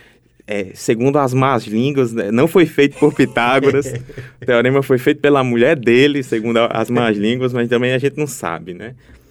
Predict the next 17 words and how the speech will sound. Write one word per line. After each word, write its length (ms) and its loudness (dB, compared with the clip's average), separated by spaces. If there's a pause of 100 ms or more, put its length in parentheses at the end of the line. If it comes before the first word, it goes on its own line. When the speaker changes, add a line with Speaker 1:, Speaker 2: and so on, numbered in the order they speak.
(320)
Speaker 1:
É, 560 -6
mas, 600 -4 (100)
é, 440 -6
le-, 220 -6
lembrando, 300 0
o 20 -14
teorema 220 0
de 60 -10
Pitágoras, 520 -4
né? 380 -6
É, 100 -16
você 180 -12
tem, 160 -6
tá 200 -6
um 60 -6
triângulo 380 -6
retângulo, 680 -4